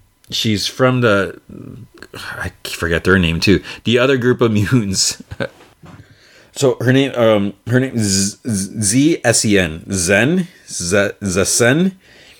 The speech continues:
So she's one of the Iraqi, and I just, I don't like Legion, so <laughs> I, I can't <laughs> read this, this book. But Nightcrawler's been in a weird place lately, but it's also, you know, so I did kinda skim through this,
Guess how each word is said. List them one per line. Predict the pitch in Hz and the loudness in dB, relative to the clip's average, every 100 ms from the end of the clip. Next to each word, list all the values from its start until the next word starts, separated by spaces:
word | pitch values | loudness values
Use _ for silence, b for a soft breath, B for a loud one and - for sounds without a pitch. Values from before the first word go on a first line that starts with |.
| b b b - | b b b -4
So | - | 0
she's | 104 135 127 | 2 2 2
one | 131 | 2
of | 120 | 4
the | 110 104 | 2 2
Iraqi, | 101 95 95 104 127 123 135 - _ _ _ _ _ _ _ _ - - | 2 4 4 2 0 0 -2 -10 _ _ _ _ _ _ _ _ -12 -4
and | 98 92 90 - _ _ _ _ _ - | -2 -2 -4 -10 _ _ _ _ _ 0
I | 110 | 0
just, | 101 101 | 2 0
I | 110 | 2
don't | 107 101 | 2 2
like | 95 | 0
Legion, | 98 98 82 87 | 2 0 0 -4
so | - 92 | -2 -2
<laughs> | |
I, | - - - | -2 -2 -4
I | - | -4
can't | - - 120 - 110 - | -4 -2 -2 -2 -10 -2
<laughs> | 113 | 0
read | 101 | 0
this, | - - - | -2 0 -2
this | - 92 - | -2 -4 -2
book. | - 82 - _ B B B - | 2 2 2 _ B B B -2
But | 127 - B B - | -2 -2 B B -16
Nightcrawler's | - 151 269 - 320 226 135 | -4 -2 -2 0 2 2 0
been | 117 117 | 0 2
in | 107 | 2
a | 101 | 4
weird | 101 101 101 | 4 2 0
place | - 101 98 - - _ | 0 0 2 -2 -8 _
lately, | 104 98 92 92 98 B B B | 0 0 2 0 0 B B B
but | 143 151 | -2 0
it's | 160 | 0
also, | 202 196 170 | 0 2 2
you | 143 | 2
know, | 135 - 143 | 0 0 -2
so | 151 | 0
I | 151 | 2
did | 180 | 0
kinda | 180 185 | 2 0
skim | 165 - 139 | 0 0 0
through | 127 127 107 | 2 0 4
this, | 104 92 - | 4 2 -2